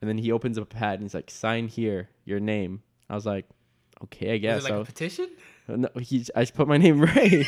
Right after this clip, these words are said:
Speaker 2: <laughs> All right.
Speaker 1: And then he points and it says donation. He's like, "Donation." And I was like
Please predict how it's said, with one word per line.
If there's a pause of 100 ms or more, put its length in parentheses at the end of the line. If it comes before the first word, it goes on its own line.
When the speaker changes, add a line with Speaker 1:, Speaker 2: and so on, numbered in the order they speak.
(160)
Speaker 2:
<laughs>
All
right.
Speaker 1:
And
then
he
points
and
it
says
donation.
He's
like, (180)
"Donation." (840)
And
I
was
like